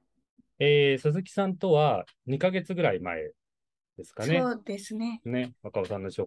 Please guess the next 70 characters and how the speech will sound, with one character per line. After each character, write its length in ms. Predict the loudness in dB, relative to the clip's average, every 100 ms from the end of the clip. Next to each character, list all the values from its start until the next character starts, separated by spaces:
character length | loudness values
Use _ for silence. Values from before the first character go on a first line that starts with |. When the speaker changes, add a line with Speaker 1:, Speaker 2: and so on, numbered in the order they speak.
| -4
Speaker 1:
介 200 | -4 2
で、 300 | 4 4 2 _ _ _ _
ま 80 | -8
あ、 40 | -6
つ 120 | -6
な 100 | -6
が 120 | -8
っ 40 |
て、 120 | -6 -4
そ 100 | 0
こ 80 |
で 100 | -2
鈴 200 | -2 -6
木 40 | -4
さ 100 | 0
ん 40 |
が 60 | 4
や 160 | 4
っ 40 | 2 _
て 140 | -4 0
る、 400 | 2 2 0 -2
今 140 | 2
日 40 | 2
後 140 | 0 0
で 240 | 0 0
紹 200 | -6 -6
介 160 | -6 -8
さ 140 | -8
せ 80 | -12
て 60 |
い 40 | -6
た 120 | -6
だ 100 | -6
き 140 | -8
ま 100 | -12
す 100 | -12
け 140 | -8 -6
ど 100 | -2
も、 300 | 2 2 0
作 220 | -6 -6
っ 40 | -6 _
た 120 | -10
サ 220 | -4 -2
ー 40 | 0
ビ 140 | -2
ス 120 | -12
と 120 | -20 -20
い 120 | -20
う 80 | -16
か、 140 | -14 -14
仕 160 | -12
組 160 | -8 -6
み 60 | -6
が 100 | -4
ね、 140 | -4
非 60 | -2
常 120 | -4
に 80 | -2
面 180 | -4
白 280 | -4 0 0
い 100 | 0 -6 _ -14
の 80 |
で、 300 | 2 4 4 2 -18 -20 _ 2
今 140 | 4
日 20 | 4
は 40 |
ち 80 | 2
ょ 40 |
っ 20 | -6
と 380 | -4 -2 -4